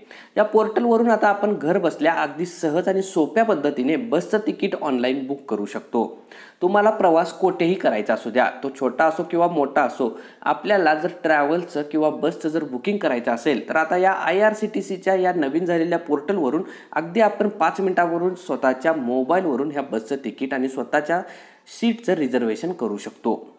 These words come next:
तर ही सर्व प्रोसेस कशी करायची याबाबतची सर्व सविस्तर माहिती मी तुम्हाला या व्हिडिओमध्ये देणार आहे. तर हा व्हिडिओ शेवटपर्यंत पहा, म्हणजे तुम्हाला या संदर्भातली सर्व सविस्तर माहिती मिळून जाईल.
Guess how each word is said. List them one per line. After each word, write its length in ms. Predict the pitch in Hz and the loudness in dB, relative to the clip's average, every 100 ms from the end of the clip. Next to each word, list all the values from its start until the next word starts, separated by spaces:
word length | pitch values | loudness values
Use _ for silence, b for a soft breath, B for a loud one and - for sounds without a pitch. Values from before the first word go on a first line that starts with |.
| - B B | -20 B B
तर 80 | 185 | 2
ही 160 | 190 | 4
सर्व 300 | 285 285 262 254 | 4 4 4 4
प्रोसेस 380 | 220 202 220 214 | 4 4 2 2
कशी 280 | 156 156 | -2 0
करायची 440 | 226 165 135 180 175 | 2 2 2 2 2
याबाबतची 460 | 147 151 170 170 185 | 4 4 0 -2 -6
सर्व 340 | - 156 196 | -2 2 2
सविस्तर 380 | 202 151 143 160 | 2 0 0 -2
माहिती 240 | 123 113 | -4 -2
मी 80 | 131 | -2
तुम्हाला 280 | 127 107 127 | -2 -2 -2
या 160 | 135 | -4
व्हिडिओमध्ये 400 | 107 104 98 104 | -4 -4 -4 -4
देणार 280 | 143 107 98 | -2 -2 -4
आहे. 180 | 95 107 - - | -4 -4 -6 -6
तर 60 | |
हा 80 | 107 | -4
व्हिडिओ 220 | 107 113 | -2 -2
शेवटपर्यंत 500 | 113 131 180 - 233 | 0 0 0 2 2
पहा, 200 | 233 220 | 2 2
म्हणजे 180 | 220 214 226 | 2 0 0
तुम्हाला 280 | 160 180 156 | 2 2 2
या 180 | 147 117 | 0 -2
संदर्भातली 520 | 120 113 110 107 147 | -4 -6 -4 -4 -4
सर्व 380 | 151 - 208 220 | -4 0 2 4
सविस्तर 320 | 156 120 120 | 2 -2 -4
माहिती 260 | 104 98 | -6 -6
मिळून 300 | 160 120 107 | -4 -2 -2
जाईल. 200 | 98 98 | -2 -4